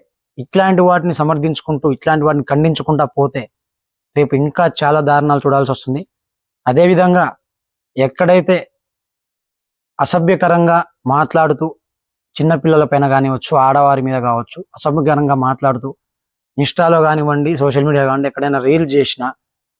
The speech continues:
పోస్ట్ చేసినా వెంటనే ఖండించండి. ఎందుకంటే ఈరోజు ఎక్కడో అమ్మాయికి జరిగింది అని చెప్పి మనం దీనిపైన, దీన్ని ఖండించకపోతే రేపు మన ఇంట్లో వారికే జరగవచ్చు,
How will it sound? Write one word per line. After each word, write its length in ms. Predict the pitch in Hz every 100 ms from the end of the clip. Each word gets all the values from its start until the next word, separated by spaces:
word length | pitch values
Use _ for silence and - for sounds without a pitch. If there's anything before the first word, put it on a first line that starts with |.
| _ -
పోస్ట్ 240 | 160 139
చేసినా 360 | 147 139 - 123 123 _ _ _ -
వెంటనే 320 | 135 160 170
ఖండించండి. 580 | 156 143 147 139 135 139 175 _ 143
ఎందుకంటే 520 | 143 156 175 170 165 123 - _ _ _
ఈరోజు 320 | 135 147 170 156
ఎక్కడో 240 | - 165
అమ్మాయికి 320 | 160 160 160 147
జరిగింది 320 | 143 151 147 143
అని 140 | 135
చెప్పి 180 | 127 139
మనం 220 | 139 135 117 _ _ _ _ -
దీనిపైన, 520 | 131 147 127 143 165 135
దీన్ని 260 | 135 135
ఖండించకపోతే 720 | 135 147 151 147 123 139 - 147 - _ _ _ _ _ -
రేపు 240 | 139 147 139
మన 220 | 131 147
ఇంట్లో 260 | 160 156 156
వారికే 300 | 151 143 143
జరగవచ్చు, 460 | 143 135 131 -